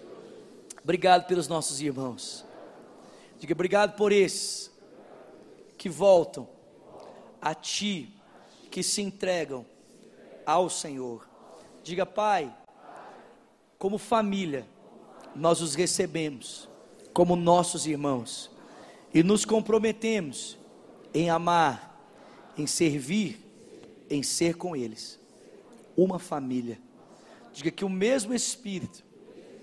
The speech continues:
o Teu Espírito Santo, que habita em nós, também esteja neles, e que pela Tua graça nós possamos viver para testemunhar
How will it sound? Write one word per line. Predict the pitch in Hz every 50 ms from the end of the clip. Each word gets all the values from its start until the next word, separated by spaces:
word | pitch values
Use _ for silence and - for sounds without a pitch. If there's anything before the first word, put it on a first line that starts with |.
| - - -
o | - 147
Teu | - - - 185 190 202
Espírito | 196 185 - - - 202 208 202 208 202
Santo, | 185 - - - 135 120 107 - - - - - - - - - - - - - - - -
que | - - 175
habita | 160 160 139 135 190 202 196 -
em | 202 190
nós, | 165 143 135 120 110 - - - - - - - - - - - - - -
também | - 156 156 151 165 170 170
esteja | 156 - - - 170 170 156 151 175
neles, | 175 170 170 170 160 139 120 - - - - - - - - - - - - - - - - - - - - - - -
e | 147
que | - - 175
pela | 175 - 180 170 165
Tua | 160 - - 190 208 190
graça | 185 190 147 131 120 107 - - - - - - - - - - - - - - - - - -
nós | 139 139 139 147 165 160 -
possamos | - 180 170 - - - 160 143 127 117 107 101 - - - - - - - - - - - - -
viver | 123 110 110 151 175 147 120 117 139 135 123 113 - - _ - _ _ - - - - - - - -
para | - 139 131 120
testemunhar | - - - 180 196 190 - - 202 196 196 190 170 139 123 113 104